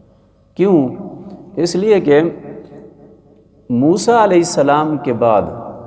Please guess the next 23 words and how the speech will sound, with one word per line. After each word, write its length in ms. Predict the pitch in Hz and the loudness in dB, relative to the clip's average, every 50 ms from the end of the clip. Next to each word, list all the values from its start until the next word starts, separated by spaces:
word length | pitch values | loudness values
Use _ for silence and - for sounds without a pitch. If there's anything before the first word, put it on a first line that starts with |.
| - - - - - - - - - - - _ _ _ | -20 -20 -20 -20 -20 -20 -20 -20 -20 -20 -20 _ _ _
پانچ 360 | - 147 160 180 190 190 175 - | -2 0 0 0 -2 -4 -4 -6
سو 280 | - - - 147 143 | -6 -4 -2 -2 -2
سال 360 | 139 139 - 131 117 113 113 | -2 -4 -4 -2 0 0 0
بعد، 320 | 110 107 92 110 98 92 87 - - - - - - - - - - - - - - - - - - - - - _ _ _ | 0 -2 0 0 0 0 0 -4 -6 -12 -14 -14 -14 -16 -16 -18 -18 -20 -20 -20 -20 -20 -20 -20 -20 -20 -20 -20 _ _ _
پانچ 260 | - 113 123 120 113 | -6 -4 -4 -4 -4
سو 160 | - - 104 | -4 -6 -6
سال 260 | 101 - - 95 90 | -6 -6 -6 -6 -6
بعد، 580 | 87 82 - - - - - - - - - - - - - - - - - _ _ _ _ _ _ _ _ _ _ _ _ _ _ - | -6 -8 -10 -12 -12 -14 -18 -20 -20 -20 -20 -20 -20 -20 -20 -20 -20 -20 -20 _ _ _ _ _ _ _ _ _ _ _ _ _ _ -2
موسیٰ 320 | 123 147 180 180 - 175 | 0 2 2 2 4 2
علیہ 180 | 165 156 156 156 | 4 4 2 0
السلام 540 | 151 - - 143 135 139 147 156 165 165 151 - | -2 -2 -2 0 2 2 2 2 0 -2 -4 -4
کے 100 | - 143 127 - - | -4 -4 -4 -4 -2
پانچ 400 | - 151 156 170 175 175 175 170 | 0 2 2 2 2 0 0 -2
سو 300 | - - 170 147 143 143 | -4 -2 -2 0 0 0
سال 440 | 139 - - 139 127 139 139 139 139 123 110 110 | -2 -2 -2 0 2 2 2 2 0 -4 -4 -4
گزرنے 520 | 120 117 110 120 127 139 151 143 143 135 | -4 0 2 2 2 2 0 -2 -2 -2
کے 200 | 120 - - 117 | -4 -2 -2 -2
بعد 340 | 107 101 107 104 107 120 117 104 104 104 98 - - - - - 113 | 0 0 2 2 2 2 0 -2 -4 -6 -8 -8 -12 -16 -14 -6 -4
حضرت 400 | 123 135 165 165 180 165 - - | -2 -2 0 -2 -2 -4 -4 -10
سلیمان 720 | - - - - 147 143 139 135 135 147 156 170 180 185 165 | -14 -14 -8 -6 0 2 2 4 4 4 4 4 2 0 0
علیہ 320 | - 139 143 147 147 143 131 | 0 0 2 2 0 0 0
السلام 640 | 131 127 - - 127 110 113 120 131 143 135 113 | -4 -6 -4 -2 -2 0 0 0 0 -2 -4 -6
نے 220 | 101 95 92 90 | -6 -6 -6 -6